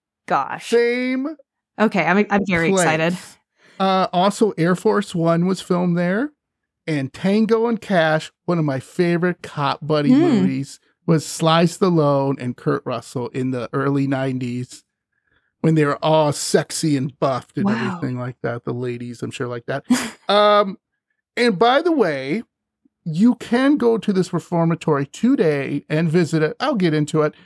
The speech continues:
Speaker 2: and take the Shawshank Redemption
Speaker 1: Sweet.
Speaker 2: tour. So let's get the boring stuff out of the way.
Speaker 1: How far away is this from me? Hold on a second. That's so cool.
Speaker 2: Uh, fro-
Speaker 1: I feel like it can't be too far.
Speaker 2: From me, it's probably, like,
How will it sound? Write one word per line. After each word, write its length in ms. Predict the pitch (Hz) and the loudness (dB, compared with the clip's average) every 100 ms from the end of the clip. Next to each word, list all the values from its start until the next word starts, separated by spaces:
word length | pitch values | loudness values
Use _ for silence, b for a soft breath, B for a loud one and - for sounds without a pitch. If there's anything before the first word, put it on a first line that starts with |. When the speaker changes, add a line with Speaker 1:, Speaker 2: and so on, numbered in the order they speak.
| B 165 - | B -6 0
Speaker 2:
and 160 | 165 | 0
take 320 | - 196 185 - | 2 -2 -2 -4
the 80 | |
Shawshank 800 | 143 - 160 175 175 - 156 143 143 | -6 0 4 4 2 0 0 0 -2
Redemption 560 | 131 117 127 - 196 | -6 -6 -6 -4 -2
Speaker 1:
Sweet. 380 | - - 214 214 | -2 -4 -4 -2
Speaker 2:
tour. 240 | 415 427 - _ _ _ | -2 -2 -6 _ _ _
So 400 | _ - 226 156 - _ _ _ _ _ _ _ _ - _ _ _ | _ 0 0 0 -8 _ _ _ _ _ _ _ _ -20 _ _ _
let's 160 | 165 170 | -4 0
get 160 | 214 | 0
the 60 | 151 | 2
boring 320 | 147 190 196 | 2 4 2
stuff 280 | - 214 196 | 2 0 2
out 160 | 185 175 | 4 4
of 60 | |
the 80 | 170 | 4
way. 320 | 151 131 104 | 2 0 -4
Speaker 1:
How 240 | - 226 262 | -4 0 2
far 160 | - 494 | 4 4
away 280 | 330 196 277 | 4 2 2
is 120 | 285 | 2
this 160 | 214 214 | 0 -2
from 180 | 220 196 | -4 -6
me? 180 | 180 180 | -6 -8
Hold 140 | 220 | -6
on 160 | 247 277 | -4 -4
a 60 | 233 | -6
second. 440 | - 175 175 160 | -6 -10 -8 -10
That's 200 | 196 233 | -10 -10
so 240 | - 240 | -6 -6
cool. 460 | 226 202 190 277 320 _ _ _ - | -6 -6 -2 -4 -6 _ _ _ 0
Speaker 2:
Uh, 160 | 202 | 0
fro- 440 | 180 - _ 247 233 | 0 -10 _ 0 0
Speaker 1:
I 60 | 214 | 0
feel 120 | 320 | 0
like 140 | 440 | 2
it 100 | 262 | 0
can't 180 | 262 254 | 2 2
be 80 | 214 | 0
too 180 | - 240 | 0 -2
far. 280 | - 196 208 | 0 0 0
Speaker 2:
From 180 | 208 220 | -2 0
me, 280 | 247 285 | 0 2
it's 160 | 285 285 | 0 -4
probably, 420 | - 175 170 170 | -2 2 4 4
like, 300 | 156 139 110 | 2 0 -4